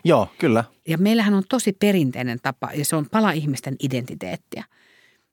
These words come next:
Speaker 2: Ja meillä on tosi perinteinen tapa lähestyä ikään kuin sitä instituutiota, jota kutsutaan kunnaksi tai kaupungiksi.
Speaker 1: Mikä, miten sä kuvaat sitä lähestymistapaa tällä hetkellä?
Speaker 2: No siis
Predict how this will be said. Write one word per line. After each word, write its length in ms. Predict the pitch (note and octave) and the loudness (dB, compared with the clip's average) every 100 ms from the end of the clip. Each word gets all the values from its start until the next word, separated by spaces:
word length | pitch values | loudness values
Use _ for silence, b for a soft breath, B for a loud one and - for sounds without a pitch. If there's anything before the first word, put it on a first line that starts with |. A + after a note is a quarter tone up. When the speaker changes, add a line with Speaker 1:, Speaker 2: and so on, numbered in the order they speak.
| - | -6
Speaker 2:
Ja 80 | E3 | 0
meillä 240 | G#3 A3+ | 2 4
on 120 | G#3+ F#3+ | 2 0
tosi 260 | G3 B3 | 0 0
perinteinen 580 | - F#3 E3 C3+ A#2+ B2+ | 0 2 0 -2 -4 -6
tapa 240 | C3+ - | -6 -4
lähestyä 560 | D3 C#3 B2+ - - - - _ | -4 -2 -4 -6 -10 -14 -16 _
ikään 400 | D3 - B2+ D3 | -14 -10 -8 -6
kuin 160 | A2 | -4
sitä 200 | C3+ B2+ | -4 -2
instituutiota, 760 | B2 C3+ - A#2 D2 - F2+ - | -2 -2 -6 -10 -10 -10 -12 -12
jota 180 | - C3 | -12 -14
kutsutaan 440 | - - - C#3+ C3+ | -14 -14 -8 -8 -8
kunnaksi 400 | - - D#3+ - | -8 -8 -10 -12
tai 160 | - - | -12 -12
kaupungiksi. 360 | - B2 D3 F#3 | -6 0 4 4
Speaker 1:
Mikä, 80 | D3+ | 4
miten 180 | F3+ C#3+ | 2 0
sä 80 | |
kuvaat 360 | - D#3 A#2+ A2 | 2 4 4 2
sitä 320 | - G#2+ - - G2+ | 0 -2 -2 -8 0
lähestymistapaa 680 | A2 A2+ - F#2 - - F#2 | 2 2 0 -6 -4 -2 0
tällä 240 | G2+ F#2 | 0 0
hetkellä? 340 | G2 - G3+ - - - | -6 -8 -8 -10 -6 0
Speaker 2:
No 60 | |
siis 240 | C#4+ D4 | 2 2